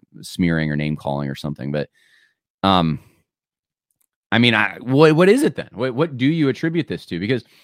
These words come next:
you have a lot of younger people and families, especially, their kids are going, they're seeing this stuff,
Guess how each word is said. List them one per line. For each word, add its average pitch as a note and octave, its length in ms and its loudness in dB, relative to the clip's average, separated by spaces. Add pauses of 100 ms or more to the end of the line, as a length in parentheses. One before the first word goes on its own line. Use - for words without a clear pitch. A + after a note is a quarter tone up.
(480)
you D3 160 2
have G3 180 2
a G#3 40 0
lot C#3+ 180 4
of A2 60 0
younger A#2+ 260 -2
people B2 400 -8
and F#2 100 -8
families, B2+ 380 -4
especially, E3+ 440 -8
their G#2+ 120 -4
kids G#3 240 -4
are F3 60 -4
going, G#2+ 300 -6
they're G#2 80 -10
seeing G#3 320 -8
this F#2+ 160 -6
stuff, - 460 -12